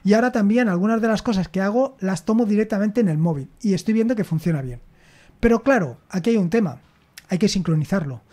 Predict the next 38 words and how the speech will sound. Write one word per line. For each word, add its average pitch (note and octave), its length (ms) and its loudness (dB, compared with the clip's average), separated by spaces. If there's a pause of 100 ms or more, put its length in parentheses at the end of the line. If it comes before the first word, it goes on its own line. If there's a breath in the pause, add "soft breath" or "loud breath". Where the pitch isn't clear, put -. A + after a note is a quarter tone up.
(220 loud breath)
Hay G3 100 0
que A3+ 120 2
tenerlo A#3 300 2
sincronizado A3 640 2
todo B3 300 4
en F#3 100 0
todos G3+ 240 4
los E3 120 2
dispositivos. D3 760 -6
¿Y G3+ 100 0
cómo G#3+ 160 4
hacer F#3+ 220 -2
esto? - 260 -12 (1900 loud breath)
En A3 120 4
este C4+ 200 2
caso, B3+ 540 2
eh, G3 340 2
Obsidian A#3 580 2
te G#3 80 0
ofrece G3+ 400 0
la F3+ 200 -2
posibilidad G#3+ 640 2
de, G3+ 360 -2 (200)
eh, E3 400 0 (200)
pagar F#3 440 -4
por G3 160 0
sincronización. D#3 760 -2 (1300 soft breath)
Y A3 100 4
te - 120 4
voy A3+ 160 6
a B3 80 6
decir B3 340 4
algo B3+ 180 2
que G#3 100 -2
te G3 100 0
va F#3 80 2
a - 20 0
sorprender. G3 560 -2